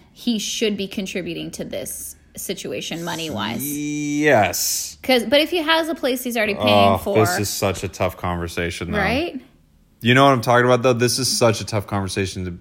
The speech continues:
Speaker 2: to, to, your boyfriend is here every night. Yeah, but he's not staying here. Yeah, but your boyfriend, like,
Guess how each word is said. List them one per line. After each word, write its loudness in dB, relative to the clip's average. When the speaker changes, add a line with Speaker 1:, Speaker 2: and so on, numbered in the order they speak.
Speaker 2:
to, -2
to, -16
your 4
boyfriend 6
is 4
here 8
every 8
night. 2
Yeah, 8
but 4
he's 2
not 2
staying 4
here. 4
Yeah, 4
but 2
your 8
boyfriend, 4
like, 2